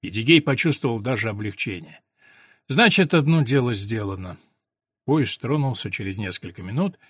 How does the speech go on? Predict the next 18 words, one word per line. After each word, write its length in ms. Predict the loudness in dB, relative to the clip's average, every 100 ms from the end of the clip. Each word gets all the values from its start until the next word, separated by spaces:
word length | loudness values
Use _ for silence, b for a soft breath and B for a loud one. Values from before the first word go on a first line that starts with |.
| b b b -10
и, 80 |
прощаясь 440 | -2 0 4 4 4
с 60 |
машинистом, 580 | 2 2 2 2 2 0
Едигей 420 | 2 2 2 4
увидел, 380 | 2 2 -2 -4
что 220 | -6 -10
кто-то 380 | -12 -8 -6 -6
долговязый 760 | -6 -4 -2 -2 0 -2 0 -2
шел 280 | -2 -2 -4
к 100 | -4
нему 260 | -2 -4
краем 400 | -6 -6 -4 -4
полотна 720 | -6 -6 -6 -6 -2 -2 -4 -10
вдоль 300 | -8 -6 -4
набирающего 800 | -4 -4 -2 -2 -4 -4 -6 -8
ход 200 | -8 -8
состава. 580 | -8 -10 -10 -14 -18